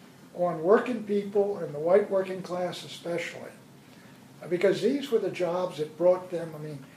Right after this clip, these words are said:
when I was growing up, the guys that went and got jobs in factories and things, I mean, at eighteen, getting out of school, they got married at twenty-six, they had a nice little house or something like that.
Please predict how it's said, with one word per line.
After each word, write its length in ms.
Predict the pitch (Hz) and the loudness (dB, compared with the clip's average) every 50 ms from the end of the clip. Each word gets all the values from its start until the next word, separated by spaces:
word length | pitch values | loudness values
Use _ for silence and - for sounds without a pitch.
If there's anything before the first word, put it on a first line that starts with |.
| - - - | -20 -16 -12
when 120 | 170 175 | -8 -6
I 60 | 208 | -4
was 160 | 262 262 - | -4 -4 -2
growing 320 | 190 196 175 160 170 196 269 | 2 2 2 4 2 2 0
up, 200 | 294 285 - - | 0 0 0 -4
the 80 | 175 | -6
guys 300 | 147 165 170 220 240 226 | -6 -4 -4 -4 -4 -6
that 100 | 196 165 | -6 -8
went 140 | 175 180 185 | -10 -10 -10
and 80 | 185 160 | -6 -4
got 160 | 170 165 151 | -4 -4 -2
jobs 400 | - 175 170 170 175 180 - - | -2 -2 0 0 -2 -4 -6 -10
in 60 | 151 131 | -12 -10
factories 580 | - 170 185 240 240 - 262 247 202 - 180 | -8 -8 -6 -6 -8 -6 -6 -6 -6 -6 -8
and 120 | 151 131 117 | -12 -14 -14
things, 400 | 135 131 139 156 180 185 - - - - - - - - - - - - | -14 -14 -12 -12 -14 -16 -16 -18 -20 -20 -20 -20 -20 -20 -20 -20 -8 -4
I 40 | |
mean, 180 | 196 196 185 170 | -2 -2 0 0
at 140 | 170 170 180 | 0 2 2
eighteen, 460 | 185 202 196 - - 202 233 240 208 | 2 2 0 -2 -2 0 0 0 2
getting 220 | 165 180 175 170 | 0 -2 -2 -2
out 120 | 180 175 165 | -2 -2 -2
of 100 | 156 - | -4 -6
school, 500 | - - 220 254 277 262 240 233 - - - - - - - - | -6 -6 -4 -2 -2 -2 -2 -2 -4 -10 -18 -20 -20 -20 -12 -6
they 100 | 202 233 | -4 0
got 240 | 262 247 214 185 180 | 0 2 0 2 4
married 300 | 185 208 247 269 254 208 | 4 4 6 4 2 0
at 120 | 180 - | -4 -6
twenty-six, 720 | - 202 214 226 233 220 - - 202 240 277 - - - | -6 -4 0 0 0 0 0 2 2 2 2 2 -4 -6
they 100 | 196 185 | -2 0
had 100 | 180 175 | 0 0
a 60 | 175 | 0
nice 260 | 180 185 202 208 208 208 | -2 -4 -4 -4 -4 -4
little 160 | 202 196 175 | -6 -6 -6
house 420 | - 165 165 170 233 254 - - | -6 -6 -2 -2 -2 -2 -4 -8
or 80 | 170 - | -10 -10
something 320 | - 190 180 - 202 180 | -10 -10 -8 -8 -8 -8
like 200 | 170 165 160 151 | -6 -6 -6 -6
that. 280 | 170 165 165 - - - | -4 -6 -6 -6 -8 -12